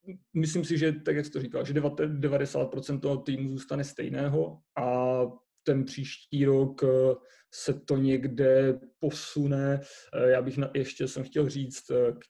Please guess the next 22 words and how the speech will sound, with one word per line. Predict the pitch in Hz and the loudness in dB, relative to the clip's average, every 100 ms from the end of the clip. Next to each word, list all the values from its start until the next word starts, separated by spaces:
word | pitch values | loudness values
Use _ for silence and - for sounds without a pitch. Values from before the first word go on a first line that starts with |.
| _ | _
trenérům, | 147 127 123 117 120 135 147 147 131 | -2 0 0 -2 -2 -2 -4 -6 -8
eh, | 120 117 117 120 - _ _ | -6 -4 -6 -8 -14 _ _
že | - 127 | -10 -6
bude | 127 131 | -2 -2
zajímavé | 120 127 131 131 127 127 127 | -2 -2 -2 -4 0 0 -2
sledovat, | - 131 131 127 127 | -4 -4 -2 0 0
jak | 127 | -2
se | - 135 | -2 -4
jim | 131 135 135 127 | -2 -2 -2 -4
bude | 127 127 | -4 -2
jakoby | 123 123 | -4 -10
s | 131 | -14
tím | - 135 | -8 -8
týmem | 135 131 135 147 | -6 -6 -2 0
dařit, | 131 120 135 135 _ _ | -2 -2 -6 -8 _ _
že | 131 | -10
pokud | 135 131 135 | -8 -6 -6
by | 131 | -6
třeba | - 127 139 - _ | -8 -4 -4 -4 _
i | 143 | -8
druhá | 127 143 147 147 | -4 -2 -2 -4
sezona | - 127 156 143 123 | -8 -8 -6 -6 -8